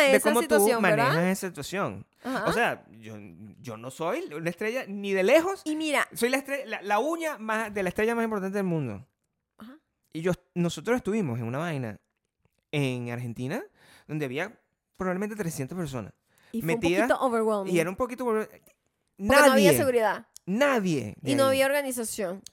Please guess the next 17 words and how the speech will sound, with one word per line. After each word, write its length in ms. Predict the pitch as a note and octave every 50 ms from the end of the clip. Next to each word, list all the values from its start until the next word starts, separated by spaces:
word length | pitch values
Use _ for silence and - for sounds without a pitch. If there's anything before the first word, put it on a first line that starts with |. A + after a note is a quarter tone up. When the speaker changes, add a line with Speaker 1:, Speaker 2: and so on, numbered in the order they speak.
| _ -
Speaker 1:
Nadie 480 | D3 E3+ G#3 B3 C4+ C4 A#3+ A3+ F#3+ F3
Speaker 2:
Y 20 |
fue 100 | - B3+
un 40 | -
Speaker 1:
de 60 | C#4
Speaker 2:
poco 100 | A#3+ C4+
Speaker 1:
ahí. 60 | C#4 C#4+
Speaker 2:
caótico. 800 | D4 C#4 B3 A#3 A3+ A3 - A3 F#3+ A3 G#3 G#3 G#3 G#3+ G#3+ _ _ _ _ _ _ -
Speaker 1:
Puedo 160 | F3+ G#3+ A3+
decir 400 | G3+ E3+ A3 B3 C#4 D4+ D4+ - _ _ _ _ _
que 80 | - C#3
cuando 380 | - C#3+ C#3 C#3 C3+ C3 A#2 _ _ _ _ _ _ _ - _ -
Speaker 2:
Pero 220 | - B3+ B3+ C4 C#4
¿sabes 180 | D#4 C#4 D#4+
qué 80 | - F4
hicimos 240 | E4+ E4+ F4 F4 F4+
nosotros? 600 | F4+ F#4 D#4+ D#4+ C#4 A#3 - F#3+ F#3+ E3 G3